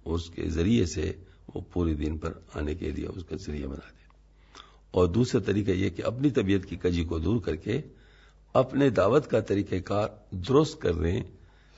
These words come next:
اس کے اندر سختی جو ہماری طبیعت کی وجہ سے ہے اس کو ہم روک لیں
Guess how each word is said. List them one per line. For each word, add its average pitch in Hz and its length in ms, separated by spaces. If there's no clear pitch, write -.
اس 113 200
کے 113 160
اندر 101 220
سختی 135 540
جو 117 300
ہماری 90 260
طبیعت 120 380
کی - 80
وجہ 82 220
سے 78 200
ہے - 220
اس - 220
کو 110 160
ہم 101 80
روک 110 320
لیں 98 180